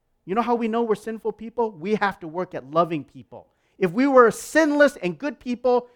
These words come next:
we don't have to work at it. It naturally is our nature, but it's not our nature.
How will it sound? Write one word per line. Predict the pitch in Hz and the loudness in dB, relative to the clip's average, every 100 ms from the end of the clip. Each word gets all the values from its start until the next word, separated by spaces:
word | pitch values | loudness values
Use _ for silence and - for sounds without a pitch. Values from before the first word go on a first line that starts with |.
| _ | _
we | 180 | 2
don't | 233 240 | 4 4
have | 247 | -2
to | 247 | -4
work | 247 277 240 | -4 -2 0
at | 190 | 0
it. | 127 - _ _ _ _ _ _ _ _ _ _ _ _ | -2 -10 _ _ _ _ _ _ _ _ _ _ _ _
It | 240 | 2
naturally | 226 247 277 285 - 285 269 220 | 4 4 4 4 -6 -6 -6 -2
is | 262 269 | -2 0
our | 240 262 | 0 2
nature, | 254 285 285 220 | 4 4 2 -4
but | 165 233 233 - | 4 4 2 -2
it's | 247 226 | -6 -4
not | 208 233 262 208 | -2 2 2 2
our | 233 | -2
nature. | 226 220 240 - 214 139 | 0 -4 -6 -4 -4 -4